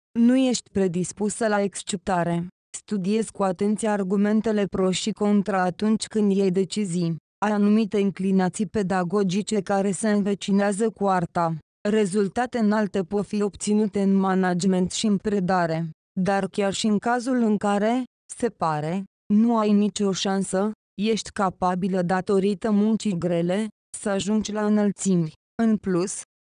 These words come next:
ai o memorie remarcabilă. Ai tendința să crezi în puteri superioare și în diverse fenomene mistice.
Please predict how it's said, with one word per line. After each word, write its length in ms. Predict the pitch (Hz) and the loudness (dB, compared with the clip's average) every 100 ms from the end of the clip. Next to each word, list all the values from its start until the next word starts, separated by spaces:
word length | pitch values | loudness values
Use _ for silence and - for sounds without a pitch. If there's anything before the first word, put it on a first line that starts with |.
| 214 | -2
ai 120 | 220 | 0
o 80 | 208 | 2
memorie 580 | 196 196 196 196 208 202 | 2 2 2 2 0 2
remarcabilă. 1040 | 202 202 190 185 196 170 170 160 160 151 - _ 196 | 2 2 0 -2 -2 0 0 0 -2 -6 -12 _ -2
Ai 100 | 196 | -2
tendința 600 | 202 208 196 240 240 247 | 0 0 2 0 0 -4
să 200 | - 220 | -2 -4
crezi 300 | 208 208 190 | -2 -2 2
în 140 | 208 | 0
puteri 400 | 185 196 208 208 | 0 -2 0 -2
superioare 760 | 208 196 170 208 202 208 214 214 | -2 -8 -2 0 2 2 2 0
și 160 | 190 220 | 0 0
în 120 | 208 | 2
diverse 540 | 185 170 190 - 208 | 0 -2 -4 -4 -6
fenomene 580 | - 214 196 180 190 202 | -4 0 2 2 2 2
mistice. 800 | 185 190 - - 175 175 165 | 2 2 -2 -8 -6 -4 -4